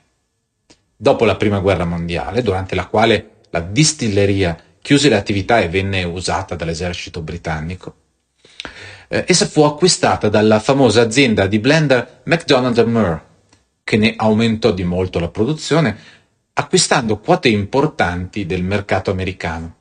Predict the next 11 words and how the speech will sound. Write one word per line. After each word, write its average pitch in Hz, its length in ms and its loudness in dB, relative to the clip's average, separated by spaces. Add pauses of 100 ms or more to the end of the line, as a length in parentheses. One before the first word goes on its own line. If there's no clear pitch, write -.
(140)
almeno 156 400 0 (300)
fino 202 280 0
agli 151 180 4
anni 131 360 2
settanta, 87 680 -4 (520)
quando 101 520 -2
gli 90 120 -6
americani 110 560 -2
cominciarono 107 600 0
a 92 40 -4
preferire 98 580 0